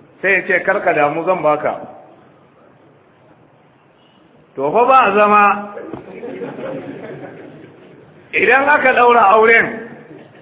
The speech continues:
ran da duk ta ɓata masa rai, idan ya ga dama koranta zai yi,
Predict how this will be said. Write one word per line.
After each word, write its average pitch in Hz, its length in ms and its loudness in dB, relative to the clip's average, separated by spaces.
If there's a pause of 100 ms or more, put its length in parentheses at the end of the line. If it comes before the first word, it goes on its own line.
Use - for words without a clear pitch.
(1500)
ran 240 300 0
da 262 100 2
duk 285 380 0
ta 247 100 4
ɓata 262 400 4
masa 226 260 2
rai, 208 300 2 (920)
idan 190 300 0
ya 240 160 2
ga 233 120 2
dama 240 420 2
koranta 214 500 2
zai 190 160 2
yi, 135 460 -6